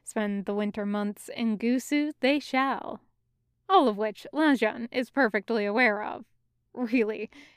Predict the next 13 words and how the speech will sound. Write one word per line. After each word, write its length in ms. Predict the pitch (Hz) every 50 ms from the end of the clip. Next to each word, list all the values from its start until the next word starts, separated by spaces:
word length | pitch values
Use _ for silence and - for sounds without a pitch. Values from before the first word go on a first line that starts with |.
| _ _
he 140 | - 392
probably 520 | 349 381 381 330 294 262 233 226 226 214 -
only 300 | - 247 233 220 220 214
did 200 | 196 226 269 220
it 180 | 214 214 233 -
to 120 | 254 285
avoid 480 | 247 220 208 226 277 269 214 202 190 220 -
Wei 180 | 240 233 220
Wuxian's, 680 | 196 - - - - 233 - 254 226 220 233 262 - - - _ _ _ _ _ _ _ -
admittedly 800 | 349 392 359 381 403 403 440 415 330 302 226 254 233 226 226
theatric, 840 | 220 - 269 254 220 220 214 214 202 - - 214 208 - 233 - - - - - _ _ _ _ _
token 360 | - 381 311 254 - 214 214 208
protest 720 | - 294 254 226 220 - 226 214 - 220 - - -